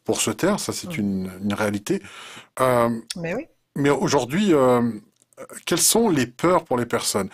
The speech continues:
Speaker 1: Euh, euh, c'est, c'est de dire, euh, mon Dieu, si, euh, si à un moment donné, je, je, je, je, je vais dehors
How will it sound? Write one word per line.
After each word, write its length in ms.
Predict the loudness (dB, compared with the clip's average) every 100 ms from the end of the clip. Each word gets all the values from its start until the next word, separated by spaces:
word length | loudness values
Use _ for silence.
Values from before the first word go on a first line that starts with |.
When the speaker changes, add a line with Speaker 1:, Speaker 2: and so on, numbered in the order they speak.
| -12 -18 -8
Speaker 1:
Euh, 380 | -2 0 0 -6 -12 -12
euh, 500 | -12 -10 -12 -14 -6
c'est, 400 | 0 2 4 2
c'est 200 | 2 0
de 100 | 0
dire, 320 | 0 0 2 4
euh, 240 | 4 2 -2 _ _
mon 200 | -2 0
Dieu, 260 | 2 2 2
si, 520 | 2 -2 -4 0 2
euh, 420 | 4 4 4 2 0 _ _ _ _ _ _
si 160 | 2 4
à 20 |
un 20 |
moment 140 | 4 2
donné, 260 | 2 2
je, 100 | 0 -4
je, 160 | -4 -4
je, 140 | -6 -10 -18 _ _ _ _
je, 160 | -2 0 0
je 140 | -2
vais 160 | 0 2
dehors 540 | 4 4 4 2 -4